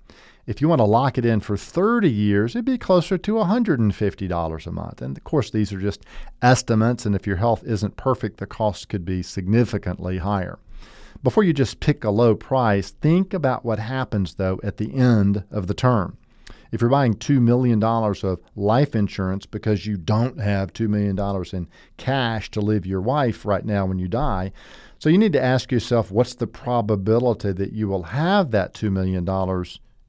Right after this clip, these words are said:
in ten years or in twenty years? A longer term, often up to thirty years, is going to be the answer for many, since the need will be there for a pretty long period of time. Finally, if something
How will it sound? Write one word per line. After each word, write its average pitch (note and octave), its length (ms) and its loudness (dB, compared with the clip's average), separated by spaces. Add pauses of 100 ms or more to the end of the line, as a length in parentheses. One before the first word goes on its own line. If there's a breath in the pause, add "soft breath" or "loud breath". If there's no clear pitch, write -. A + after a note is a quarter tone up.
in G#2+ 160 4
ten G#2 240 4
years G2+ 480 2 (240)
or A2 360 0
in C3+ 220 -2
twenty C3+ 320 2
years? F#2 420 -4 (440 soft breath)
A A#2 80 -6
longer D#3 500 2
term, F#2+ 460 -2
often A2 320 -2
up A2 120 -6
to G2+ 80 -4
thirty B2 300 0
years, F#2 320 0 (220 soft breath)
is A2 180 2
going A2 320 2
to A2 80 0
be G#2+ 80 0
the G#2 160 -2
answer G#2+ 400 -2
for - 180 -4
many, G#2+ 480 0 (200 soft breath)
since - 260 -4
the G#2 100 -2
need G#2+ 280 2
will G2 140 0
be F#2+ 180 -2
there F#2+ 260 -2
for F#2 380 -6
a A#2 120 -6
pretty B3 220 -4
long G2 240 0
period F2 220 -2
of D#2+ 80 -10
time. F2 400 -8 (520 soft breath)
Finally, D3+ 340 4
if B2+ 120 0
something B2+ 480 -2